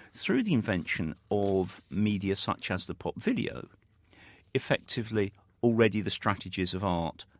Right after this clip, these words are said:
have been incorporated. The appropriation, artists imagine they are making an appropriation from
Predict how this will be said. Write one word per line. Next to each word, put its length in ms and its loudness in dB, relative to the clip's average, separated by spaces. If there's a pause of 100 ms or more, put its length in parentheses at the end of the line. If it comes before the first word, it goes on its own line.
(260)
have 500 -2 (1700)
been 200 2 (160)
incorporated. 680 2
The 80 2
appropriation, 1080 4 (460)
artists 400 2
imagine 380 0
they 80 0
are 80 0
making 320 -2
an 40 -2
appropriation 760 -2
from 560 2